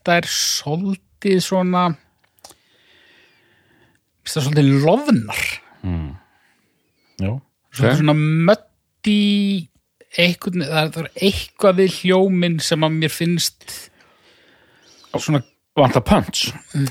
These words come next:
Speaker 1: Já, og svona ég vil geta hækka helviti mikið, sko.
Speaker 2: Mhm.
Speaker 1: Og ef ég er að hækka þetta helviti mikið, þá þarf ég að svona, þá þarf ég að fara í E Q-ið bara.
Speaker 2: Mhm.
Speaker 1: Ég nenni ekki að fara í E Q-ið til að hækka.
Speaker 3: Skil ég.
Speaker 1: En hérna, þetta er auðvitað smekksatriði.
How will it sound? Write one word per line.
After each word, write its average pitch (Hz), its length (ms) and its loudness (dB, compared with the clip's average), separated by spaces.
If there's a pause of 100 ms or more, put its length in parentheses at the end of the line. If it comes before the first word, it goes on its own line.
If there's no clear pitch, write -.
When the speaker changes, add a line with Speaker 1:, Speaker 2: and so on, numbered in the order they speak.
(180)
Speaker 1:
Já, 156 480 0 (880)
og 156 160 -2
svona 170 460 4 (1400)
ég 131 140 0
vil 170 120 2
geta 202 160 2
hækka - 340 0
helviti 175 380 0
mikið, 170 540 2
sko. - 260 -14
Speaker 2:
Mhm. 95 240 -10
Speaker 1:
Og 110 80 -8
ef 123 80 0
ég 139 80 -2
er 143 60 2
að 123 80 0
hækka 165 320 0
þetta 165 160 -2
helviti 180 260 0
mikið, 175 260 -2
þá 165 140 -4
þarf 165 160 -2
ég 156 80 4
að 156 140 0
svona, 156 360 -2 (460)
þá 127 80 -2
þarf 151 140 6
ég - 20 6
að 131 80 0
fara 156 140 4
í 143 280 0
E 175 220 2
Q-ið - 420 -8
bara. - 180 -14 (200)
Speaker 2:
Mhm. 87 320 -2
Speaker 1:
Ég 135 140 2
nenni 165 160 4
ekki 165 100 2
að - 80 -2
fara 156 100 0
í 160 140 -6
E 190 80 -2
Q-ið - 380 -12
til 123 120 -8
að 117 60 -4
hækka. 117 240 -6 (1040)
Speaker 3:
Skil - 180 -8
ég. 127 120 0
Speaker 1:
En 123 60 0
hérna, 135 760 2
þetta 127 160 0
er 147 100 4
auðvitað 135 240 0
smekksatriði. 170 960 -4